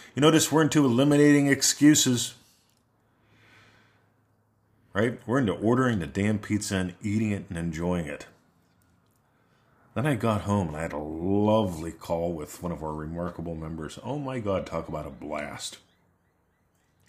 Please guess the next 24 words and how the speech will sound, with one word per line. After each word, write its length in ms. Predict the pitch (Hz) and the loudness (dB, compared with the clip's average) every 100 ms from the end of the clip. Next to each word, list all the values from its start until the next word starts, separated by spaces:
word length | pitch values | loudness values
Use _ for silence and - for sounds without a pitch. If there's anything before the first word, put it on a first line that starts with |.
| _ _ - _ | _ _ -20 _
Life 460 | 87 87 139 123 - - | -2 0 0 -4 -12 -6
is 380 | 92 90 87 - - | -4 -2 -6 -10 -12
what 280 | 85 78 - - | -10 -12 -16 -14
you 340 | 87 85 85 _ _ | -8 -8 -8 _ _
make 280 | 78 90 - | -8 -8 -8
it. 240 | - - - _ _ _ _ _ _ - - - | -12 -14 -20 _ _ _ _ _ _ -20 -20 -4
Don't 340 | 101 127 95 | -4 -2 -4
make 240 | 107 107 117 | -4 -2 -2
it 80 | |
about 380 | 117 104 90 98 | -2 -2 -4 -4
the 80 | 107 | -6
suck 420 | - - 123 - | -6 -4 -6 -6
story. 560 | - - 90 80 69 - - _ - | -12 -8 -8 -8 -10 -16 -20 _ -10
Don't 260 | 139 160 | -8 -8
tell 200 | - 156 | -6 -6
the 100 | 151 | -6
pizza 380 | 127 165 170 151 | -4 -4 -4 -4
guy 320 | 143 139 143 | -2 0 0
the 140 | 127 117 | -4 -6
same 300 | - 151 131 | -6 -6 -6
story 300 | - 147 139 | -4 -4 -4
for 160 | - | -8
four 320 | 120 139 147 | -6 -2 0
hours. 540 | 135 143 107 67 - | 0 -2 -6 -8 -14